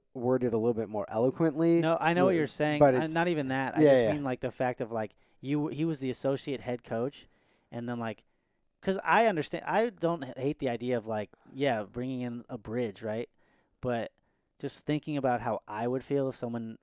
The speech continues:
Speaker 2: was doing that to me, like, as, it's kind of a benefit, but also, like, "Hey, like,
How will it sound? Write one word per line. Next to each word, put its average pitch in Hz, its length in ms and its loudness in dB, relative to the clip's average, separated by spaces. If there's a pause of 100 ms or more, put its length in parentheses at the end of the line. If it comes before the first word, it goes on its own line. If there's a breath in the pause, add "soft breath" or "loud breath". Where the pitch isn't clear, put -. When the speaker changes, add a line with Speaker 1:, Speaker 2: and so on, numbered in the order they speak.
(100)
Speaker 2:
was 117 180 -12 (200)
doing 123 180 -6
that 117 200 -8
to 117 80 -10
me, 117 520 -8
like, 127 240 -4
as, 120 400 -6 (600)
it's - 160 -10
kind 143 240 -2
of 156 60 -2
a 156 60 0
benefit, 165 520 -2
but 131 140 -2
also, 127 420 -2
like, 110 280 -4 (520)
"Hey, 117 360 -2
like, 110 240 -6